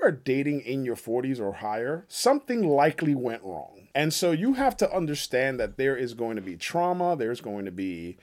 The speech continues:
you know, there, there's going to be things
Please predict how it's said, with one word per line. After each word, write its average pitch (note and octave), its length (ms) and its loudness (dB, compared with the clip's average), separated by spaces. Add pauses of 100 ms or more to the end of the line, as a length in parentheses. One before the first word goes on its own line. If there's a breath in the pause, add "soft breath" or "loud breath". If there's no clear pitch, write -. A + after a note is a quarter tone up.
(360 soft breath)
you A2+ 160 -4
know, F#2+ 160 -4 (160)
there, C#3 220 0
there's F3 180 0
going A3+ 240 0
to A3 60 0
be E3 140 2
things G2+ 800 -4